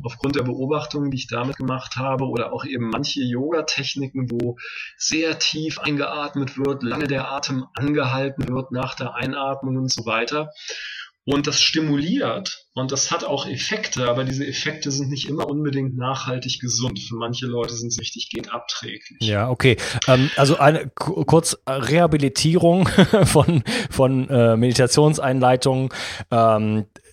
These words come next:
Speaker 2: mit dem tiefen Atmen ist auch ein Loslassen, ein Entspannen, ähm, einfach verbunden, ein in sich reinschauen und einfach mal so ein bisschen den Fokus auf was anderes richten.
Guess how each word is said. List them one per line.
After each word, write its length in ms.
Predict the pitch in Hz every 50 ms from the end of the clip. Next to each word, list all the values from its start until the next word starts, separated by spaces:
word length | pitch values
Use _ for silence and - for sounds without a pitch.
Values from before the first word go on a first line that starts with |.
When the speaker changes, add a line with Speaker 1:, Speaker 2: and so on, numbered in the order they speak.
| - _ _ _
Speaker 2:
mit 400 | - 139 135 139 139 - _ -
dem 180 | 135 127 113 104
tiefen 280 | 135 131 123 127 113
Atmen 380 | 107 110 113 117 117 - 117 104
ist 160 | 117 120 -
auch 120 | 127 110 110
ein 80 | 113
Loslassen, 720 | 107 113 123 131 - - 120 120 117 - 120 117 117 117 113 - - - - _
ein 80 | 107 117
Entspannen, 760 | 110 110 - - - - 110 113 117 113 113 113 113 113 107 - - - - - _ _
ähm, 680 | - 113 104 101 104 101 101 98 98 98 95 101 107 107 - - - -
einfach 220 | 110 110 104 120 113
verbunden, 600 | - 113 107 - 117 120 120 127 113 110 113 113
ein 180 | 104 107 113
in 80 | 113 117
sich 220 | 113 113 - 101
reinschauen 640 | 101 95 107 110 107 - - 110 104 95 98 101 104 104
und 120 | 95 92
einfach 220 | 90 90 95 98
mal 200 | 87 95 95 95
so 100 | 90 -
ein 80 | 95 82
bisschen 300 | - - - - 101 98
den 160 | 92 92 92
Fokus 380 | - - 104 - - 92 - -
auf 140 | 95 92 -
was 140 | 92 -
anderes 380 | - 87 90 85 82 82 - -
richten. 380 | 95 - - - - 87 87